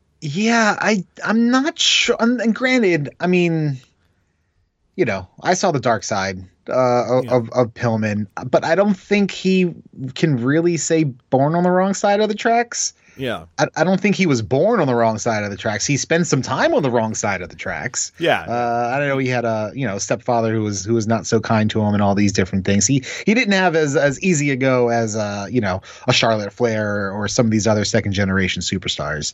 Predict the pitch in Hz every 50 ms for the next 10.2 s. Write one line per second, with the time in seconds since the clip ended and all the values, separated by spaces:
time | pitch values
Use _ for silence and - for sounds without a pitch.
0 | - - - 135 120 107 127 120 - - 90 82 - - - - 90 - - -
1 | 80 78 78 - 120 117 - - 85 95 92 82 - - 71 76 82 - - -
2 | - - - - - 123 123 131 127 123 113 113 110 110 110 - - 92 87 85
3 | 82 80 76 78 85 82 82 85 87 87 95 - 135 135 127 - 131 123 - 127
4 | 131 - - - - 254 - - 214 254 - 117 - - 214 196 185 247 - -
5 | - 247 - - _ _ - - - 151 151 127 113 110 - - 135 120 95 80
6 | - - _ _ _ _ _ - - _ _ - 117 131 127 123 120 117 113 113
7 | 113 - - - _ _ _ _ _ 160 165 156 - - 175 165 151 - - 170
8 | 165 160 151 156 147 143 131 - - 151 151 143 - 156 160 156 147 135 107 78
9 | 107 139 143 131 - - - 147 131 143 156 - - 190 185 - - 214 202 185
10 | 139 - - -